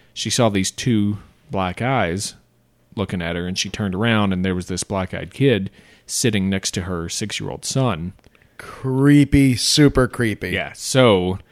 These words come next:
Speaker 1: uh, she freaked out and jumps out, opens the door, grabs her son, runs back into the store, calls her husband, who comes over as fast as he can. And, uh, uh, of course, no sign of any child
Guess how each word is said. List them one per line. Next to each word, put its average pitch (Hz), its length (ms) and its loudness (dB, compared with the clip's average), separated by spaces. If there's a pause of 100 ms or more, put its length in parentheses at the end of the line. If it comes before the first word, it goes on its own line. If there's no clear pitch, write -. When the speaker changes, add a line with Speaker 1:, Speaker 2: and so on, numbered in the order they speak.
(300)
Speaker 1:
uh, 95 420 0
she - 240 0
freaked 175 280 -2
out 92 320 -2 (400)
and 98 580 0 (200)
jumps 113 320 -2
out, 113 240 4
opens 107 220 -4
the 104 80 -2
door, 101 220 0
grabs 98 320 -4
her 113 60 -4
son, 101 460 -2
runs 98 220 -2
back 98 260 -2
into 95 160 -4
the - 80 -12
store, 101 480 -2 (340)
calls 104 240 0
her 98 100 0
husband, 113 500 2 (120)
who 90 360 -4
comes 92 220 -6
over 87 200 -4
as 92 100 -6
fast 95 300 -6
as - 100 -10
he 123 100 -2
can. 87 380 -10 (460)
And, 98 240 0
uh, 92 260 0
uh, 90 340 -4 (360)
of - 120 -12
course, 110 500 0 (100)
no 95 180 -2
sign 98 480 -2
of 104 140 -4
any 98 280 -2 (380)
child 98 480 -2